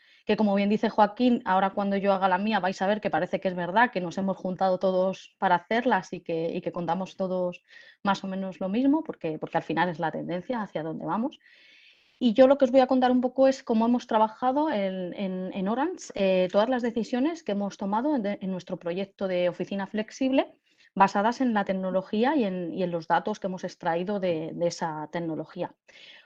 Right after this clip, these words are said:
Os voy a empezar a compartir la presentación que hemos preparado. A ver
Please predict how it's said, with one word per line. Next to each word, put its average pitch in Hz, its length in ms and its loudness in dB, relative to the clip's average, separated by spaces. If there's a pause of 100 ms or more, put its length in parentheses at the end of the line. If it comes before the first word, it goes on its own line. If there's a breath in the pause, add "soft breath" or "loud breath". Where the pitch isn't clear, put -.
(100)
Os 202 160 2
voy 233 100 6
a 262 460 6
empezar 233 320 2
a 226 80 0
compartir 226 500 0
la 214 420 2
presentación 214 640 -4 (1040)
que 185 140 -4
hemos 185 580 -4
preparado. 214 640 -6 (960)
A 202 60 -16
ver 226 180 -12